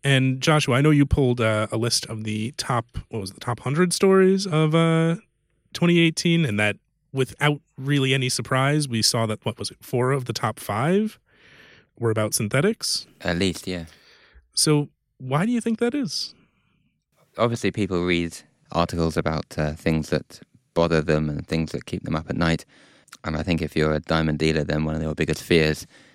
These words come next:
Speaker 2: is finding a undisclosed synthetic diamond in your inventory, or, um, finding out that you've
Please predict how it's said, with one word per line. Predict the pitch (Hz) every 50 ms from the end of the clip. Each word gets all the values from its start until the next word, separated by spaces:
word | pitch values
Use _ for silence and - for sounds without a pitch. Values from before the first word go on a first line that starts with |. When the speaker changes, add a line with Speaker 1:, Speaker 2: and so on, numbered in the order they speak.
| _ _ _
Speaker 2:
is | - - 80 78 76 78 - - -
finding | - - 85 80 80 78 78 78 76
a | 78 76 76 78 80 78 78 - _
undisclosed | - 82 78 78 76 - - 78 76 78 78 -
synthetic | - - 76 - 80 78 80 -
diamond | - 82 78 78 78 78 76 76
in | 76 76
your | 76 76 76
inventory, | 80 82 80 78 - 78 - - 78 76 73 - _ _ _ _ _ _ _
or, | - 80 76 76 76 76 76 76
um, | 78 76 76 76 76 76 - - _ _ _ _ _ _ _ _ _ _ _
finding | - - 85 80 73 73 80
out | 80 73
that | - 73
you've | 69 65 76 80 78 - -